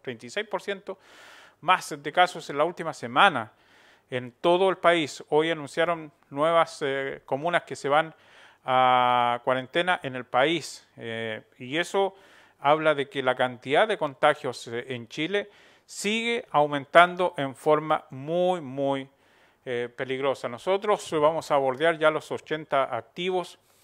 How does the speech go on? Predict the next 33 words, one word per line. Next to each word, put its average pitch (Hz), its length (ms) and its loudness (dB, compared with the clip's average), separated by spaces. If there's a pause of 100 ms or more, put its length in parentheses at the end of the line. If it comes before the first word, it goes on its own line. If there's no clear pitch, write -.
(260)
y 143 140 -2
eso 180 240 2
nos, 165 400 -2
eh, 143 480 0
preocupa. 135 480 0
Por 131 140 0
eso 175 200 -4
queremos 180 360 -6
hacer 175 180 -6
un 180 100 -4
llamado 180 260 0
a 185 120 -6
todos. 170 460 2 (580)
Aquí 127 180 -4
vamos 202 240 2
a 160 140 0
trabajar 151 560 2 (460)
todos 202 500 8 (360)
los 135 160 -4
que 131 120 -8
tenemos 156 320 -4
que - 100 -14
trabajar 175 540 4 (380)
para 143 180 2
cuidarlos 190 640 2
a 180 60 2
ustedes, 170 640 -2
pero 147 160 -4
por 143 140 -8
favor, 175 460 2 (360)
ayúdennos 175 680 -4
a 147 40 -2
cuidarlos. 160 540 0